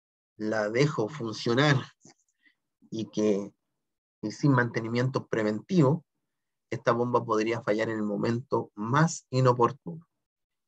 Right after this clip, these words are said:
Y eso me va a traer grandes molestias a mi usuario.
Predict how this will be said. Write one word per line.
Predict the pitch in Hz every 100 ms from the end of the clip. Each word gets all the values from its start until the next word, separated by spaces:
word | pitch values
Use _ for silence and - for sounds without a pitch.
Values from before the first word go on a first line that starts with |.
| -
Y |
eso | 107 117
me | 110
va | 104
a | 101
traer | 104 110 107 101
grandes | 101 120 170 180 151 120 107
molestias | 107 110 113 117 - 120 117 -
a | 117
mi | 117 120
usuario. | 113 - 139 120 120 135